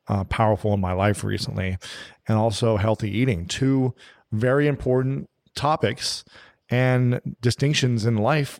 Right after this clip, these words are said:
for living a great life, in my mind. If we're not aware of our feelings and able to understand ourselves in certain situations and be able to react in situations and connect with people and understand their feelings,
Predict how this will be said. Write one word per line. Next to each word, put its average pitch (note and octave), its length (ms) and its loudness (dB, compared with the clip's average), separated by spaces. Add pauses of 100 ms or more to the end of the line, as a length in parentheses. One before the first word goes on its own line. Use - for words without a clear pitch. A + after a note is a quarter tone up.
for C3 200 -2
living C3+ 560 2 (300)
a A#2+ 80 2
great G#2+ 260 0
life, G2+ 380 0
in G#2+ 100 0
my A2+ 160 4
mind. F2+ 320 0
If G#2+ 160 -6
we're A#2+ 100 2
not B2+ 320 0 (380)
aware B2+ 680 2 (160)
of A#2+ 240 0
our A2 140 2
feelings A2 600 -2
and A#2 120 0
able A#2 200 4
to A#2+ 500 0 (420)
understand B2 640 2
ourselves A2 680 0
in A2 100 2
certain G#2 280 2
situations A2 760 0
and G2+ 140 -4
be G#2 60 0
able G2+ 100 0
to F#2+ 80 2
react G#2+ 440 2
in G#2 80 -4
situations G#2+ 640 -2
and G2 140 -10
connect A2 340 -2
with A#2 120 -2
people G2+ 500 0 (340)
and A#2 160 0
understand G#2+ 520 0
their A#2+ 180 4
feelings, G2 640 0